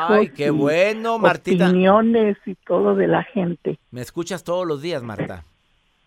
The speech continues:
Speaker 2: Todos los días, doctor. Ya mi marido ya está, me dice, "Ahora no lo vas a escuchar". Claro que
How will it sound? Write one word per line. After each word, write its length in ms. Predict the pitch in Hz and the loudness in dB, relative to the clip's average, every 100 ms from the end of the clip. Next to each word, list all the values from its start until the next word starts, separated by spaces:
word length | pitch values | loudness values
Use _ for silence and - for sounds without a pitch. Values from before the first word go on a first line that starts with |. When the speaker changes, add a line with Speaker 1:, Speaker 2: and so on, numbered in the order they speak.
| _ _ | _ _
Speaker 2:
Todos 320 | - 247 285 277 | 2 4 2 2
los 220 | 226 190 | 0 0
días, 400 | 190 185 170 156 | -2 0 -2 -6
doctor. 460 | 156 _ - 151 - | -12 _ -8 -8 -2
Ya 100 | 196 | 0
mi 140 | 214 233 | 2 2
marido 500 | 214 196 196 208 214 | 2 0 0 0 0
ya 260 | 196 185 | 0 0
está, 480 | 190 - 208 180 175 - - - - | -2 -2 0 0 -2 -8 -20 -20 -6
me 140 | 208 | -4
dice, 260 | 180 190 202 | -4 -4 0
"Ahora 220 | 180 220 | 2 0
no 120 | 226 | 2
lo 120 | 220 208 | 0 2
vas 180 | 208 - | -2 -4
a 60 | 247 | -10
escuchar". 520 | - 214 - 208 202 | -10 -12 -6 -4 -4
Claro 380 | - 175 185 269 | -2 0 0 -2
que 140 | - | -4